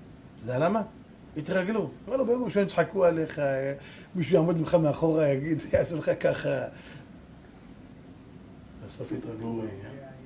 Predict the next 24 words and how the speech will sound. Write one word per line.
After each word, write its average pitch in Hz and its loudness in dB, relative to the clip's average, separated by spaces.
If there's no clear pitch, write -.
התרגלו, 113 -6
הכל 151 -8
יהיה 127 -4
בסדר. - -14
רבותיי, 127 0
כשאנחנו 160 -4
נדע, 143 -2
מי 165 0
שמתחזק, 147 -2
צוחקים, 139 -6
צוחקים, 135 -10
בסופו 123 -6
של 147 -4
דבר, 151 0
יש 165 -2
לי 175 -6
דודים. 156 0
כל 190 0
הזמן 160 2
היו 156 4
צוחקים 135 -4
עלינו, 127 -2
"אתם 131 -6
דתיים, 127 -6